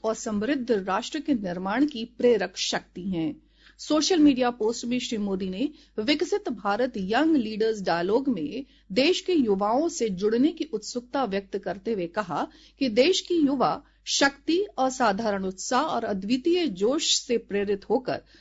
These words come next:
राष्ट्र के विकास और प्रगति के लिए प्रतिबद्ध हैं। प्रधानमंत्री सोमवार को नई दिल्ली में स्वामी विवेकानंद की जयंती के उपलक्ष्य में आयोजित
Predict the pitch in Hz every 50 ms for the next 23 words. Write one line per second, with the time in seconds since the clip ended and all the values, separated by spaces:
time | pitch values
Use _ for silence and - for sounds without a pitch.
0 | _ - 208 208 247 294 349 349 - 403 381 - - 349 349 277 202 175 - 208
1 | 196 214 262 277 - - - 208 196 196 - 202 196 208 202 - 302 294 - 220
2 | 175 165 170 180 190 - 254 240 240 226 196 185 180 175 175 165 170 170 165 180
3 | 175 165 - - _ _ _ _ _ _ _ - 233 208 277 285 311 302 302 311
4 | 302 294 320 339 349 349 - - 226 214 214 202 208 214 226 233 - 262 233 202
5 | 196 190 185 185 190 202 254 269 185 160 - - - - - 262 247 262 285 311
6 | 320 233 226 226 214 226 240 285 294 302 254 220 226 233 233 - 247 208 180 -
7 | 196 190 202 208 220 208 302 311 302 294 233 - 190 - 196 190 208 - - -
8 | 302 294 294 302 - 220 180 170 175 170 160 170 208 294 -